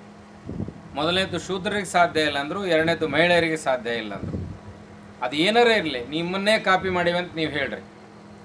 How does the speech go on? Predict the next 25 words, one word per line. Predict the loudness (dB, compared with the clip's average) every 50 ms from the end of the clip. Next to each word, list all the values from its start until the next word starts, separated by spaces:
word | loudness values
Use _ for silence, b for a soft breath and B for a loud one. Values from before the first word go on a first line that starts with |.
| 4
ಆದ್ರೆ | 6 6 6 6 2 -2
ಶೂದ್ರರಿಗೆ, | -2 -4 -8 -8 -6 -2 -2 0 0 0 0 0 0 0
ಮಹಿಳೆಯರಿಗೆ | 2 2 2 2 2 2 2 0 0 0 -2 -4
ಕೊಟ್ಟ | -2 -2 -4 -4 0 -2
ಶ-, | -2 -2 0 0 0 0 0 -2 -6 -10
ಮೊಟ್ಟ | -6 -6 -6 -4 -2 -2
ಮೊದಲ | -2 0 0 2 0 0
ಕೀರ್ತಿ | 0 -2 -4 -4 -4 -2 -4 -4 -4 -4 -6 -10 -14 -6 0
ಬಸವಾದಿ | 0 2 4 6 6 6 6 4 0
ಶರಣರಿಗೆ | -2 -2 -2 -2 -2 -4 -6 -6
ಸಲ್ತದೆ. | -4 0 0 0 0 0 -4 -8 -12 -12 -12 -16 -18 -18 -18 -16 -16 -16 -16 -16 -16 -8 0 2
ಅದು | 2 2 2
ಬಿಟ್ಟು | 0 -2 -2 0 0
ಉಳಿದು | 0 0 -2 -2
ನೀವು | -2 0 2
ಏನಾರ | 2 2 4 4 4 4
ವಾದಿಸ್ಕೊಡ್ರಿ, | 6 6 6 4 2 0 -4 -4 -4 -4 -4 -4
ನೀವೇನಾರ | -2 0 2 4 6 8 6 6
ಕೊಟ್ರೇನೋ, | 4 0 -4 -4 -4 -2 -4 -4 -4 -6 -8
ಕೊಡ್ಲಿಲ್ಲ. | -4 0 0 0 0 0 -4 -4 -6 -10 -14 -18 -20 -20 -20 -20 -20 -20 -20 -20 -20 -20 -20 -20 -20 -20 -20 -20 -20 -20 -20 -20 -14 -8
ಅದನ್ನೇ | -6 -4 0 2 2
ಮೊನ್ನೆ | 2 2 2 2 2 2
ನಮ್ಮ | 2 0 0 2 6
ಜಾಮದಾರ್ | 6 6 6 6 8 8 8 8
ಅವರು, | 6 0 -2 -2 -4 -6 -6 -10